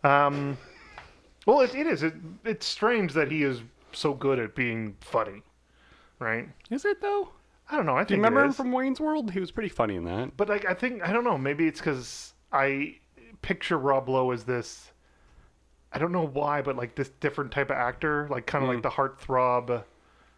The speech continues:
Speaker 2: Yeah.
Speaker 1: from, like, when my parents were young. <laughs> type of actor. Do you know what I mean?
Speaker 2: Yes, I know what you mean.
Speaker 1: 'Cause when he was a kid, that's kind of, not a kid,
Speaker 2: Yes.
Speaker 1: but, like, in his twenties, that's kinda what he was.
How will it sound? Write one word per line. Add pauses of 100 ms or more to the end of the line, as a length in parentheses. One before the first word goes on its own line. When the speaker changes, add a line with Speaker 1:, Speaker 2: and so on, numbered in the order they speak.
Speaker 2:
Yeah.
Speaker 1:
from,
like,
when
my
parents (460)
were
young.
<laughs> (460)
type
of
actor.
Do
you
know
what
I
mean?
Speaker 2:
Yes,
I
know
what
you
mean.
Speaker 1:
'Cause
when
he
was
a
kid,
that's
kind
of,
not
a
kid,
Speaker 2:
Yes.
Speaker 1:
but,
like,
in
his
twenties,
that's
kinda
what
he
was.